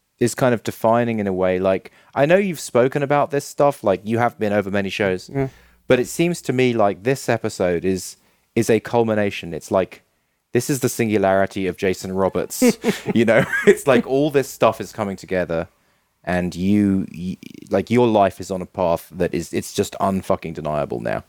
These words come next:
Speaker 1: Like,
Speaker 2: Yeah.
Speaker 1: every piece of it is moving down this direction.
Speaker 2: Yeah.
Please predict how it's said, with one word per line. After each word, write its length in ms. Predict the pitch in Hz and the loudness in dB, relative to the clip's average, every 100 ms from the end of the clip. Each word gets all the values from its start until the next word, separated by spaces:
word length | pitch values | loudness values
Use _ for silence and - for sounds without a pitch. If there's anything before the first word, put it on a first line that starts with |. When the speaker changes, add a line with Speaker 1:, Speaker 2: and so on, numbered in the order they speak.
| _ _ _ | _ _ _
Speaker 1:
Like, 200 | 82 - | -2 0
Speaker 2:
Yeah. 60 | 107 | 0
Speaker 1:
every 360 | 110 110 101 104 | 0 -2 -2 -4
piece 380 | - 107 98 | 0 -2 0
of 120 | 101 85 | -2 0
it 260 | 78 - _ _ | -2 -4 _ _
is 140 | - 87 | -6 0
moving 380 | 92 95 85 87 | 2 2 0 -2
down 260 | 85 87 85 | -2 -2 -4
this 160 | 80 | -8
direction. 580 | - 69 71 - - - _ _ | -6 -2 -2 -2 -12 -14 _ _
Speaker 2:
Yeah. 220 | 113 107 | -2 -2